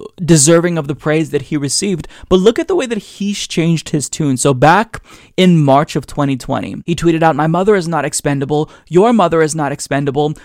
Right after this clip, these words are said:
We will not put a dollar figure on human life. We have a public health strategy that is consistent with an economic one. No one should be talking about social Darwinism for the sake of the stock market."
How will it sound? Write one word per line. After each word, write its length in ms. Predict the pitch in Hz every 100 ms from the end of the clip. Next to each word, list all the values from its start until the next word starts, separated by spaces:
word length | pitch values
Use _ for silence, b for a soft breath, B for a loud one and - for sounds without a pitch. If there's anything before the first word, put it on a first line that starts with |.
| B
We 80 | 185
will 140 | 196
not 260 | 185 175 -
put 100 | 233
a 80 | 202
dollar 340 | 143 160 180
figure 400 | 175 151 135 147
on 140 | 123 131
human 320 | 147 131 120
life. 300 | 127 127 - B B
We 120 | 151
have 100 | 147
a 60 | 143
public 340 | - 180 185
health 200 | 156 147
strategy 520 | - 196 196 170 160
that 160 | 156 135
is 160 | 160
consistent 600 | - 175 - 226 - 196 -
with 120 | 147
an 120 | 156 -
economic 560 | 160 160 156 175 147
one. 240 | - 69 - B B
No 200 | 160 165
one 180 | 190 226
should 180 | 220 196
be 100 | 196
talking 480 | - 202 214 165 151
about 240 | 151 139
social 300 | 160 156 151
Darwinism 560 | 143 160 185 147 156 147
for 100 | 143
the 100 | 143
sake 320 | - 170 170
of 120 | 147
the 80 | 147
stock 340 | - 131 131
market." 360 | - - 95